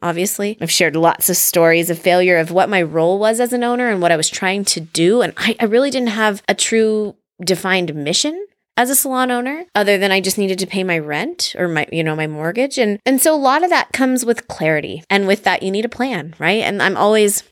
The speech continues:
talking about that because it's so incredibly important. And I thought, "Well, you know what, Lexi, just share with the,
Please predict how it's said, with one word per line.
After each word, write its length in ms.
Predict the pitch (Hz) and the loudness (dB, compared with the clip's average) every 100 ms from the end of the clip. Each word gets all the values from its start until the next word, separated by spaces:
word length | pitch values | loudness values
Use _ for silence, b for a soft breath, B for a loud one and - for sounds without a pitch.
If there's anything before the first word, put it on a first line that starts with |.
| - | -6
talking 340 | 208 254 294 | -4 -2 -2
about 220 | 202 170 | 0 0
that 200 | 175 170 | 2 0
because 300 | 185 175 202 | -2 -4 -2
it's 200 | 156 190 | -2 -2
so 420 | - - 165 160 160 | -2 -2 0 0 0
incredibly 560 | 160 160 139 143 151 | -2 -6 -6 -8 -12
important. 580 | 135 156 151 - 180 180 - | -12 -10 -10 -8 -10 -8 -2
And 380 | 190 185 185 - | 0 0 0 -2
I 80 | 180 | 0
thought, 360 | 220 202 196 - - | 2 2 2 -4 -4
"Well, 180 | 294 320 | 0 0
you 120 | 311 | -2
know 60 | 320 | -4
what, 120 | - | -2
Lexi, 260 | 294 294 | -4 -4
just 200 | 285 302 | -6 -4
share 180 | - 269 | 0 0
with 160 | 285 - | 0 -4
the, 140 | 226 | -8